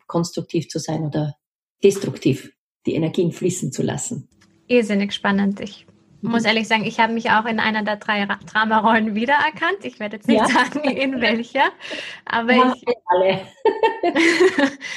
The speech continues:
Speaker 2: aber ich denke mir, es ist irrsinnig spannend, das auch über sich selbst herauszufinden und essentiell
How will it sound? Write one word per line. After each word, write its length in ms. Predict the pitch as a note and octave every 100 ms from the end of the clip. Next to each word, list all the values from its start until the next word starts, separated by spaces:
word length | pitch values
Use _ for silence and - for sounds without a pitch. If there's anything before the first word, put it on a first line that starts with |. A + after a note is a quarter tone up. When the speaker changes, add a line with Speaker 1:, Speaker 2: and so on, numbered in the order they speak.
| - -
Speaker 2:
aber 180 | A#3+ A#3
ich 180 | A#3 A3+
denke 240 | A#3 A3
mir, 100 | A#3
es 120 | G#3+
ist 160 | G#3+ F#3
irrsinnig 340 | A3+ A3+ A3+
spannend, 460 | - G3+ G3+ G#3+ G#3
das 140 | G#3
auch 120 | G3+ G#3+
über 180 | G#3
sich 180 | G#3 G#3+
selbst 280 | G#3 G3+ -
herauszufinden 960 | G3+ G3 G3 G3+ - G3+ G3+ G3+ G3+ G3+
und 600 | G3 F#3+ F#3+ F#3+ F#3+ G3
essentiell 720 | G3+ G3+ G3+ G3 F3+ F#3+ G3